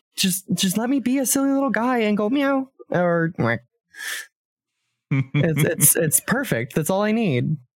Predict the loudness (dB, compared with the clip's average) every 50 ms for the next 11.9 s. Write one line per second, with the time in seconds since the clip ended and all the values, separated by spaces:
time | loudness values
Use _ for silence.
0 | _ _ _ _ _ _ _ _ -2 0 0 0 0 -2 -4 -6 -10 -12 _ _
1 | _ _ _ _ _ _ _ _ _ _ _ _ -4 -2 0 0 2 0 0 0
2 | 0 0 0 0 0 -2 0 0 0 0 0 0 0 0 0 -2 -6 -10 _ _
3 | _ _ _ _ -8 -4 -2 -2 -2 0 0 0 0 0 0 0 0 0 0 0
4 | 0 0 0 0 2 2 2 2 2 2 2 0 0 0 -2 -2 -2 -2 0 0
5 | 0 0 0 0 0 0 0 2 2 0 0 0 -2 -2 -2 0 0 0 2 2
6 | 0 0 -2 -2 -2 -2 0 0 -2 0 0 0 0 0 0 0 0 0 0 0
7 | 0 0 -2 -2 -2 0 0 0 -2 0 0 0 2 2 0 -2 -2 -2 -2 -2
8 | -4 -6 -6 -2 -2 -2 -2 -2 0 0 0 0 2 0 -2 -2 0 0 0 2
9 | 2 2 2 0 0 2 2 2 2 4 4 2 4 2 2 2 2 0 0 2
10 | 0 0 0 0 0 0 0 0 2 2 2 0 0 0 0 -2 -2 -4 -12 -20
11 | _ _ _ _ _ -4 -2 0 0 0 0 0 0 0 -2 -2 -4